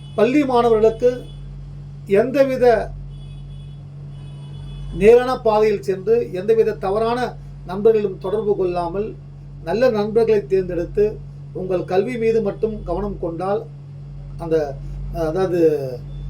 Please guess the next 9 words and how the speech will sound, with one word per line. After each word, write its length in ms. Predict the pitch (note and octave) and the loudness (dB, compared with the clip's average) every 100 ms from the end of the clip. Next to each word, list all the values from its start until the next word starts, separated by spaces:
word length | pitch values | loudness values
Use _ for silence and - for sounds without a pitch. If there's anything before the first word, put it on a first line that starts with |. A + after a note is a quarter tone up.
| - - | -10 2
பள்ளி 260 | G3+ G#3+ G#3 | 4 4 4
கல்லூரி 400 | G3+ A3+ G#3+ F#3 | 6 8 6 4
மாணவர்கள், 640 | F3+ F#3 F3 E3+ G#3+ G#3+ | 0 0 0 0 0 0
பள்ளி 280 | F3+ F#3 G#3 | -2 0 0
மாணவர் 400 | F#3 F3 E3 D#3 | -2 -2 -2 -2
மாணவிகள் 580 | D#3 F3 F3 D#3 F3+ - - - - - | -2 -2 -2 0 0 0 -6 -12 -12 4
எல்லோருக்கும் 680 | G#3+ B3 B3 A3+ A3+ C4 | 6 10 8 8 2 -8
நன்மையே 380 | G3 F#3 A3+ A#3 | -8 -2 4 6
உண்டாகும். 520 | G3+ E3 D#3 C#3 - | 6 2 -4 -4 -8